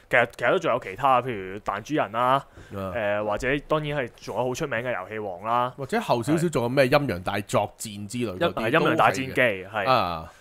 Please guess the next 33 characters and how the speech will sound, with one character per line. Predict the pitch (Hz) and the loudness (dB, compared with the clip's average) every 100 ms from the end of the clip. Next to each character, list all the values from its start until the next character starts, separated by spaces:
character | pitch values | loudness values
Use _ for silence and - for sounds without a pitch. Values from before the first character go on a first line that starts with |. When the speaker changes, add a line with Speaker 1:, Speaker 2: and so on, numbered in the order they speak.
| _ | _
Speaker 1:
係 | 101 | -2
啦， | 107 | 0
咁， | 143 180 220 233 220 | 0 -2 -2 -4 -2
誒， | - 120 120 | 4 6 6
數 | 123 | 6
碼 | 147 143 | 6 6
暴 | 139 | 4
龍 | 107 120 | -4 0
當 | 151 | -2
然 | 143 | 0
都 | 147 | -2
係 | 135 107 | 0 0
啦。 | 120 113 | 2 2
咁 | 160 | 2
但 | 165 113 | 2 2
係 | |
點 | 131 160 | 0 0
解 | 185 165 | 6 8
我 | 156 | 6
會 | 131 | 4
揀， | 127 123 - - | 0 -2 -4 -8
點 | 143 | 0
解 | 190 | 2
會 | 180 143 | 4 2
特 | 127 | 0
登 | 143 160 | 0 0
揀 | 113 120 | 0 0
呢 | 147 | -2
四 | 131 107 | -6 -6
套 | 113 | -2
呢？ | 127 | -2
首 | 131 | -2
先， | 143 | -6